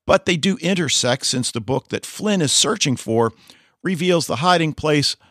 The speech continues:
of a magic object that may or may not have anything to do with the Las Vegas man's luck. All right, well, as the story opens, we find Flynn Carson in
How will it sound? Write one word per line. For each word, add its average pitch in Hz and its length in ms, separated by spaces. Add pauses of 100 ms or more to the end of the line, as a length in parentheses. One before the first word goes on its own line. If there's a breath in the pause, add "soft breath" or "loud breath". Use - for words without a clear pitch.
(120)
of 127 140
a 123 80
magic 120 440
object 117 440
that - 200
may 233 300
or 170 140
may 151 180
not 135 240
have 127 320
anything 123 380
to 117 100
do 110 340 (300 loud breath)
with 117 160
the 110 200
Las 107 360
Vegas 110 480
man's 98 420
luck. 87 460 (1120 soft breath)
All 214 100
right, 127 120
well, 151 200
as 156 160
the - 80
story 175 460
opens, 139 500
we 127 80
find 117 300
Flynn 165 260
Carson 120 800
in 98 260